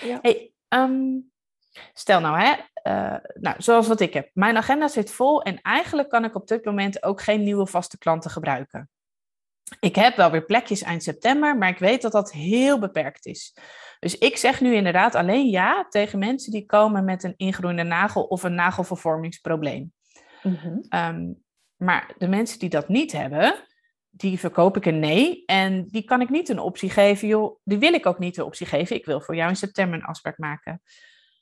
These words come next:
Speaker 2: Ehm, hoe zeg je nu nee op een goede manier en hou je toch wel, ehm,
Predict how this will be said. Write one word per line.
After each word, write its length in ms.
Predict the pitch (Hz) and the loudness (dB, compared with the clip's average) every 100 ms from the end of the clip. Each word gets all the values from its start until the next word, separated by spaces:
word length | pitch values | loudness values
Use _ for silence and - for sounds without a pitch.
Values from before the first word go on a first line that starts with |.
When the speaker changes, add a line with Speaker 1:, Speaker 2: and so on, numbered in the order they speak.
| _ _ | _ _
Speaker 2:
Ehm, 340 | 202 196 202 202 196 _ _ - | -4 -2 -4 -6 -8 _ _ -8
hoe 220 | 240 311 | -4 0
zeg 220 | 294 - | 0 0
je 60 | 233 | 0
nu 120 | 202 | 2
nee 240 | 202 285 | 2 2
op 80 | 311 | -2
een 60 | 220 | -6
goede 280 | 262 277 | -6 -4
manier 320 | 240 214 240 233 | -2 -2 -2 -2
en 140 | 226 | -2
hou 200 | 214 220 | -2 -2
je 140 | 208 | -4
toch 220 | - 349 - | -4 -4 0
wel, 540 | 208 247 247 240 - _ | 2 4 2 -2 -10 _
ehm, 640 | - - 202 196 196 196 | -8 -6 -4 -4 -4 -4